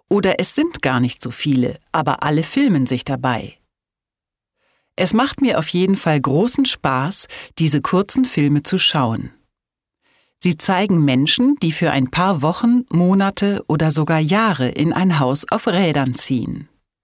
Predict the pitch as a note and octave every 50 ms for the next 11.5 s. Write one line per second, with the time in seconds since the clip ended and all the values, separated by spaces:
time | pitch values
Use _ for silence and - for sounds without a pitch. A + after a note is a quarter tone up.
0 | _ _ _ _ _ _ _ _ _ _ _ - D#3+ F3 D3+ D#3+ F#3+ F#3+ F3+ E3
1 | D#3 D3 B2+ B2 C#3 D3+ F#3+ A#3+ C#4 - - D#3 C#3+ C#3 - D3+ C3+ C3 A2+ A2+
2 | B2+ C3 D3+ E3 F#3 F#3 - G#3+ A3 G#3 - - A#3 A3+ - - D#3 C#3 C3 -
3 | B2+ A#2+ A#2 A2 - - A#2+ A2 G2 F#2+ G2+ - _ _ _ _ _ _ _ _
4 | _ _ _ _ _ _ _ _ - F3 E3 F#3 F3+ D3+ F3+ E3+ E3 E3 D3 C#3+
5 | D3 C3+ - - D#3 D3 D3 E3+ A3 B3 - - - - D#3 - - D#3 D3 -
6 | - D3 C#3+ C3+ B2+ B2 A#2 A#2+ D#3 F3 F#3 - G3 G#3 G#3 F#3+ D#3+ - - A#2+
7 | G2+ - - _ _ _ _ _ _ _ _ _ _ _ _ _ _ _ _ _
8 | _ _ _ - G#3 B3+ C4 - - - D3+ D3+ D#3 F3 G3+ F#3+ F#3 G3+ F3+ G3
9 | G3 G3 F3 D#3 D#3+ D#3+ D#3 D3+ C#3 C3 C3 B2 B2 A#2 B2 D3 F#3+ G#3 G3+ D3
10 | B2 C3+ D3 C#3 - - C#3+ C#3+ D3 - - F3 F3+ F#3+ G#3 A3 G#3 - D3+ B2+
11 | B2 A#2 A2+ A2 A2+ A2 G#2+ - -